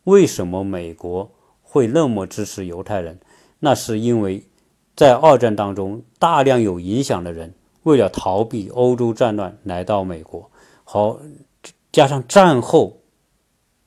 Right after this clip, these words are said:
是一个和平时期，那战后的经济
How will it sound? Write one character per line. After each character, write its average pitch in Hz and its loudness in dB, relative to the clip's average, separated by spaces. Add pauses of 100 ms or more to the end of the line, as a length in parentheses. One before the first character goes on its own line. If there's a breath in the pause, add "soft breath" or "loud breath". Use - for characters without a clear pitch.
(1160)
是 151 2
一 131 0
个 127 0
和 - 2
平 104 -2
时 98 -10
期， 87 -16 (840)
那 123 -2
战 175 6
后 151 4
的 110 2
经 135 0
济 123 -8